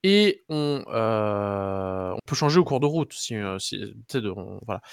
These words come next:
Sachant que, par contre, une fois que on a, euh, enfin, qu'il y a eu un vainqueur, celui qui a, qui a, qui a gagné le, le, la planche, eh bien, les dés sont transmis au voisin de gauche. Donc, euh, bah, qu'on joue à deux, bon, bah,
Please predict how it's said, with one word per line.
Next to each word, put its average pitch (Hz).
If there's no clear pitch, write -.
Sachant 233
que, 202
par 117
contre, 247
une 185
fois 190
que 151
on 120
a, 123
euh, 98
enfin, 113
qu'il 117
y -
a -
eu 104
un 101
vainqueur, 151
celui 123
qui -
a, 101
qui -
a, 98
qui -
a 110
gagné 117
le, 101
le, 92
la 90
planche, 180
eh -
bien, 147
les 117
dés 147
sont 123
transmis -
au 123
voisin 104
de 95
gauche. 165
Donc, 104
euh, 90
bah, 90
qu'on 107
joue 107
à 101
deux, 110
bon, 95
bah, 90